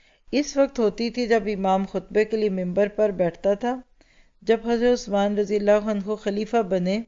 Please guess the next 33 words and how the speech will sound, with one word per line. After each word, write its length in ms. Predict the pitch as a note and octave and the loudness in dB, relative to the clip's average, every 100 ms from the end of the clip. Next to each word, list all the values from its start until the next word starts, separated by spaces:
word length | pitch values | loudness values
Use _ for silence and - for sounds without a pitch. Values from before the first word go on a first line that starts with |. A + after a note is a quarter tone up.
| _ _ _ _ - | _ _ _ _ 0
और 140 | G#3 | 2
लोग 200 | A3 A#3+ | 4 2
ज़्यादा 400 | F#3+ G3 G3 A3 A#3+ | 2 2 4 4 4
हो 160 | A#3 F#3 | 2 -2
गए 200 | F3+ G3+ | 0 0
तो 120 | G#3 | 2
एक 140 | A3 G#3+ | 2 2
मुकाम 540 | G3+ F#3+ F#3 F3+ G3 G3+ | -6 -4 -2 -2 -2 -4
जिसका 300 | G3 - F#3+ | -6 -4 -4
नाम 160 | F#3 | -2
था 140 | F#3+ A3+ F#3+ | -2 -2 -2
जूरा, 520 | F3+ F#3+ F#3 F3 F3 E3+ _ _ _ _ _ _ _ | -4 -2 0 0 0 -2 _ _ _ _ _ _ _
जूरा 400 | E3+ F#3+ C4 C#4+ | -8 0 4 4
पर 200 | C#4+ C4+ B3+ | 4 2 2
एक 220 | A3+ G3+ | 0 4
और 160 | G3 G3+ | 4 4
अजान 340 | G#3 G3+ G3+ | 2 0 0
दी 140 | G3 G#3 | -2 -2
जाने 320 | G3+ F#3+ G3+ | 0 0 0
लगी। 360 | G#3 G3 A3 B3+ - _ _ _ _ A3 | -2 -2 -6 -10 -16 _ _ _ _ -2
इमाम 340 | A3 A#3+ C4 | 2 2 2
बुखारी 460 | B3+ - G3+ G3+ A3 | 0 2 4 4 2
फरमाते 480 | A3 G3 G3 F#3+ A3 | -2 0 0 0 0
हैं 80 | A3 | 0
कि 120 | G#3+ | -2
जूरा 420 | E3+ F#3+ F#3+ G3+ G3+ | -2 -2 4 4 4
मदीने 520 | G3 F3+ F#3+ F#3+ G#3 | 2 -2 -4 -2 -4
के 140 | G#3 G3 F3 F3+ | -4 -6 -8 -4
बाजार 440 | F#3 E3 F3+ E3+ | -4 0 2 2
में 160 | F3 G3+ | 0 -2
एक 300 | A3 F#3+ D#3 | -2 -6 -6
जगह 240 | E3+ E3 | -4 -4
है। 140 | D#3 | -6